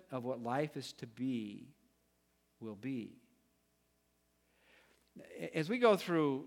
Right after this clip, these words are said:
life here, you know, if we're driving a certain vehicle, there, there are times where we might see another vehicle driving down the road and we say, "You know,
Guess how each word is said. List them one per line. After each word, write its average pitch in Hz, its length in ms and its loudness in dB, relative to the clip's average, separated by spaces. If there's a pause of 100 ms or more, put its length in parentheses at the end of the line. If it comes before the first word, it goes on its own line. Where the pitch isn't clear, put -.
life 151 340 8
here, 139 320 4 (320)
you 143 80 -8
know, 135 240 -4
if 131 180 -6
we're 139 120 -2
driving 151 420 8
a 135 80 2
certain 165 320 0
vehicle, 151 420 4
there, 190 200 0
there 196 140 6
are 175 40 6
times 165 560 4
where 135 320 2
we 131 100 0
might 139 220 0
see 143 120 -4
another 139 220 2
vehicle 135 320 2
driving 135 320 4
down 139 140 2
the 131 80 0
road 131 400 2
and 120 180 -2
we 120 80 -6
say, 151 140 -8
"You 175 120 -4
know, 233 240 -4